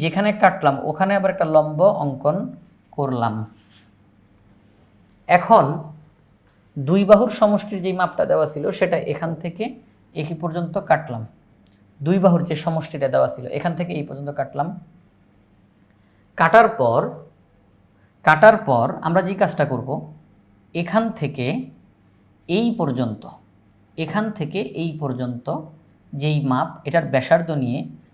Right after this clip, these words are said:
পেন্সিল কম্পাসটাকে এই বিন্দুতে বসিয়ে, অর্থাৎ এই বিন্দুকে কেন্দ্র করে এতটুকুর সমান ব্যাসার্ধ নিয়ে এই দিক দিয়ে আমরা একটা বৃত্তচাপ অঙ্কন করলাম।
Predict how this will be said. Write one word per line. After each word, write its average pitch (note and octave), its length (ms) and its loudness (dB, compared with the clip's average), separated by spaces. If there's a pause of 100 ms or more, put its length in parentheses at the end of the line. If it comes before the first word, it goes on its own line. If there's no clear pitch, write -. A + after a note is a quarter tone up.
(140)
পেন্সিল D#3 400 -2
কম্পাসটাকে F3 500 -4 (160)
এই D#3 60 -2 (100)
বিন্দুতে D#3+ 360 -4 (100)
বসিয়ে, C#3+ 320 -6
অর্থাৎ C3+ 180 -8 (100)
এই D3 140 2
বিন্দুকে E3 320 -4 (100)
কেন্দ্র C3 240 -2 (120)
করে E3 140 -4 (540)
এতটুকুর E3+ 600 -6
সমান D#3 300 -4
ব্যাসার্ধ C3 340 -6 (120)
নিয়ে F3 120 -6 (440)
এই E3+ 180 -2
দিক F3 140 -2 (160)
দিয়ে F#3+ 140 -2 (120)
আমরা C3 180 0
একটা C3 180 -4
বৃত্তচাপ D3 420 -6 (100)
অঙ্কন B2 300 -6
করলাম। - 240 -16